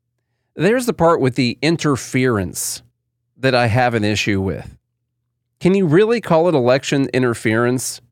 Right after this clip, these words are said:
when truthful information that it turns out was fairly important to people gets released and then they see that information? Like, you're really gonna demonize the people who found this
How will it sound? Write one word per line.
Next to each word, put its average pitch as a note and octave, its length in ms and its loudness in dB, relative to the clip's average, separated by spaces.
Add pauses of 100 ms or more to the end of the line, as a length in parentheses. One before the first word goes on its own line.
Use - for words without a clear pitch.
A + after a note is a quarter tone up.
(160)
when B2+ 220 0
truthful E3 580 0
information B2+ 760 0
that A#2 120 -2
it G#2 120 -6
turns B2 340 0
out A#2+ 320 0
was A2 220 -2
fairly B2+ 480 0
important A2+ 720 -4
to B2 100 -2
people A2+ 540 -2 (1080)
gets A#2+ 300 -2
released G#2 720 -2 (680)
and G#2 200 -2
then A2+ 160 2
they G2+ 120 0
see G#2+ 300 -2
that G#2+ 180 2
information? G#2 800 -2 (1080)
Like, A2+ 120 -4
you're B2 120 -2
really D3 320 2
gonna C3 280 2
demonize B2 720 0
the G#2+ 80 -4
people A#2+ 520 -2 (920)
who A2+ 380 2
found G#2 380 0
this C3 420 -2